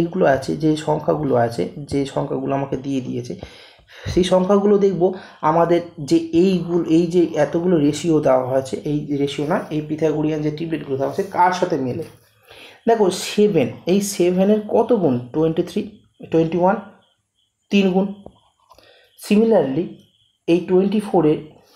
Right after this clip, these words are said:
টোয়েন্টি ফোরের কত গুণ? এই সেভেন্টি ফোর, তিন গুণ। তাহলে সেভেন্টি ফাইভ কার তিন গুণ হবে? সেভেন্টি ফাইভ এই,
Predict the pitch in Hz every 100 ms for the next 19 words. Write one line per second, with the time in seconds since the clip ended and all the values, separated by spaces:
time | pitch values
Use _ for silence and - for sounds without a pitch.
0 | - 190 196 196 208 208 202 220 214 202
1 | 208 185 156 - - - 151 160 165 165
2 | 185 196 - - _ - _ _ 202 190
3 | 175 202 - - _ _ - _ 196 202
4 | 202 185 185 233 247 247 - - 180 214
5 | 214 - _ _ _ _ _ _ _ _
6 | _ _ _ _ _ _ 185 - 196 233
7 | 226 - 226 175 160 143 127 - - _
8 | _ _ _ - - - - - - 151
9 | 190 196 - 147 185 208 - _ _ _
10 | _ _ _ _ _ _ _ _ _ _
11 | _ - 151 180